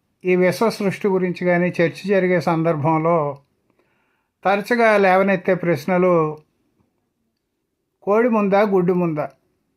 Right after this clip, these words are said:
విత్తు ముందా, చెట్టు ముందా?" ఈ రకమైన ప్రశ్నలు వేస్తూ ఉంటారు, మనందరికీ తెలుసు. నిజానికి ఏ మతానికి చెందిన వారైనా వేసుకోవాల్సిన ప్రశ్న,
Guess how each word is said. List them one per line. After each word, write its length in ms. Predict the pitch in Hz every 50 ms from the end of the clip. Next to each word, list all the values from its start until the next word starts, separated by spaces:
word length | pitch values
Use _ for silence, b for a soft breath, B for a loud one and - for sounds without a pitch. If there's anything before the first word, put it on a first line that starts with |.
| _ _ _ _ _ _ _ _ _ _ _ _ _ _ _ _ _ _ _ -
విత్తు 320 | 165 170 180 180 - 233
ముందా, 420 | 233 220 214 208 196 196 202 214 214 -
చెట్టు 200 | 190 175 180 190
ముందా?" 400 | 180 180 180 170 156 156 143 - _ _ _ _ _ _ _ _ _ _ _ _ 165
ఈ 160 | 165 175 185
రకమైన 460 | 180 175 170 175 185 190 185 185 190
ప్రశ్నలు 460 | 175 175 165 156 - - 185 175 175
వేస్తూ 360 | 170 160 151 143 147 - 170
ఉంటారు, 320 | 156 151 151 147 151 147 143
మనందరికీ 560 | 147 143 139 139 135 135 143 139 139 143 147
తెలుసు. 380 | 135 - 131 117 - - - _ _ _ _ _ _ _ _ _ _ _ _ _ _ _ _ _ _ _ _ _ _ _ _ _ _ _ _ _ _ _ _ _ -
నిజానికి 880 | 170 175 175 208 233 240 233 233 196 - 233 208 190 190 196 202 185 - 165
ఏ 220 | 175 175 190 226
మతానికి 640 | 233 240 226 208 220 226 226 226 220 226 - -
చెందిన 260 | 202 196 202 202 202 196
వారైనా 480 | 196 190 185 185 190 190 190 190 190
వేసుకోవాల్సిన 800 | 190 180 175 180 170 - - 190 180 175 175 175 - - 180 175
ప్రశ్న, 680 | 147 - 156 147 143 143 - 185 175 165 143 139 139